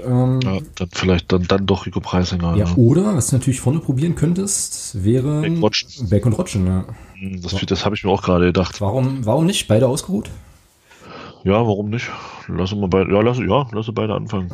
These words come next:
Speaker 1: Kann der
Speaker 2: Schröder
Speaker 1: Junge
Speaker 2: dann von der Bank, weil bei, bei Steininger wissen wir ja nicht, was da jetzt ist. Nicht, dass da irgendwas, äh, zurückgeblieben ist.
Speaker 1: Ja. Ja, dann
Speaker 2: Was
Speaker 1: kann
Speaker 2: sehr,
Speaker 1: der
Speaker 2: sehr schade wäre, weil er jetzt gerade auch so ein bisschen ins Spielen kommt, was ja auch wichtig ist.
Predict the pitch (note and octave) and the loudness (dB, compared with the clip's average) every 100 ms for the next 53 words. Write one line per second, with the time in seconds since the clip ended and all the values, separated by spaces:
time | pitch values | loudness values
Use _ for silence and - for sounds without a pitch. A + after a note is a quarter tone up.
0 | - A#2 A2+ G#2+ G#2 G#2 - G2+ G2 G#2+ | -4 0 2 4 2 0 -6 -2 0 0
1 | A2 F#2+ F#2+ G2 - G#2 - G#2 A2 A2 | 0 2 2 2 2 -2 2 0 2 -2
2 | G#2+ A2+ A2+ A2 A2 - A2 G#2+ G#2 - | -2 -2 -2 -2 -4 -6 -4 0 0 -2
3 | A2 - - - - - - - - G2+ | -4 -8 -18 -18 -14 -14 -14 -12 -2 0
4 | G2 G2 G2 G#2+ G#2 - - G#2+ G#2+ G#2+ | 2 2 0 -2 -2 -2 -6 -2 0 0
5 | G#2+ G2+ - - _ - - - - _ | 0 -4 -12 -20 _ -20 -20 -20 -20 _
6 | - - G#2+ G#2+ G2+ G#2+ G#2+ G#2+ - - | -8 0 0 0 2 2 2 0 -2 -8
7 | _ A2+ A2+ A2 A#2 - - - G#2+ G#2+ | _ -6 -4 -4 -6 -14 -20 -10 0 0
8 | D#3+ A#2+ B2+ B2 G#2+ A#2 G2+ G#2+ C3 A#2+ | 2 2 2 0 2 2 2 2 2 0
9 | B2 C3+ C3 _ - G2 G2+ G#2 - G2 | 0 -2 -6 _ -12 -2 2 2 2 -2
10 | G2+ D#2+ G#2 - G#2 G#2 A2+ - G#2+ A2+ | 0 -2 -6 -10 -8 -6 -4 -4 -4 -4
11 | - C3 D3+ D3 C#3+ C#3+ F#2 A2 A2+ B2 | 2 2 2 2 0 0 0 2 2 0
12 | - B2+ - B2 B2 - | 0 -4 -2 -2 -2 -4